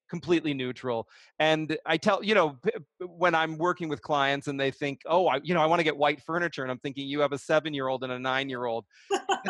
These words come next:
Speaker 1: time for white furniture is when they go off to college. You're not gonna, I mean, unless it's, like, white leather furniture that we can easily wash down there is no upholstery that you're gonna, uh,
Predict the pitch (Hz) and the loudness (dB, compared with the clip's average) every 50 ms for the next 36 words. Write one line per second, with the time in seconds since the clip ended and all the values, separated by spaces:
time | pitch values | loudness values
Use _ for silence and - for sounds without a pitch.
0 | - - 214 208 220 214 - 214 190 180 175 175 175 175 - - 175 175 175 175 | 2 4 4 4 4 2 2 2 2 4 4 4 2 2 0 -2 0 0 2 0
1 | 170 147 160 147 127 139 147 147 139 139 143 139 135 - 135 - - 139 139 139 | 0 0 -2 -2 -2 -2 0 0 2 2 2 2 2 0 -6 -8 -4 0 2 2
2 | 139 135 127 117 117 113 - 147 156 165 165 165 175 175 170 - 175 170 165 - | 2 2 0 -2 -6 -8 -6 -6 -4 -2 0 2 2 2 0 0 0 0 0 2
3 | 175 180 180 175 180 180 180 190 202 196 - 190 165 - - - _ 147 160 160 | 2 4 4 4 4 4 6 4 4 4 2 -4 -4 -6 -10 -6 _ 2 2 2
4 | - 143 139 151 156 156 165 - _ _ _ _ _ _ _ _ _ _ _ _ | 2 0 2 2 2 2 2 -2 _ _ _ _ _ _ _ _ _ _ _ _
5 | - 151 143 143 147 160 165 185 170 - 175 160 143 135 - - 147 139 135 135 | -16 -12 -6 0 2 4 4 4 4 4 2 2 0 0 -2 -2 -2 -2 -2 -4
6 | - - 147 139 135 139 139 - 151 151 - 151 139 143 - 151 151 160 165 139 | -4 -4 -2 -2 0 -2 -2 -2 -2 -4 -2 -4 -4 -4 -4 -4 -2 -2 -2 -2
7 | 156 156 143 139 135 127 127 _ _ _ - 131 139 147 143 143 143 - - - | -2 -2 -2 -2 -2 -4 -6 _ _ _ -4 0 2 4 4 4 4 0 -2 -6
8 | - 143 135 143 156 151 143 131 127 123 123 127 - _ _ _ _ _ _ _ | -2 0 2 2 4 4 2 2 0 -2 -6 -10 -14 _ _ _ _ _ _ _
9 | 147 147 151 - _ - 175 180 196 196 175 - 170 175 170 170 170 175 175 175 | -18 -18 -18 -14 _ 0 2 4 4 4 2 0 0 2 4 6 6 6 6 4
10 | 165 - - 165 165 170 175 165 - - 147 143 135 123 131 127 135 139 143 131 | 4 2 2 2 2 4 2 0 -2 -6 -6 -4 -4 -4 -4 -6 -6 -6 -4 -4
11 | 147 139 135 - - - 147 | -4 -4 -4 -6 -4 -2 -2